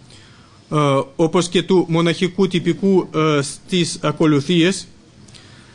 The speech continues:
κατά τη γνώμη μου δεν ήταν τυχαία.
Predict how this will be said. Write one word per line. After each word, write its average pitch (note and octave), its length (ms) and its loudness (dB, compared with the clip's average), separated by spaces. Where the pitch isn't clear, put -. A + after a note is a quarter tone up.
κατά E3+ 300 2
τη F#3 100 0
γνώμη G3 380 2
μου G3 240 2
δεν F#3+ 320 0
ήταν F3+ 360 0
τυχαία. D#3 560 -2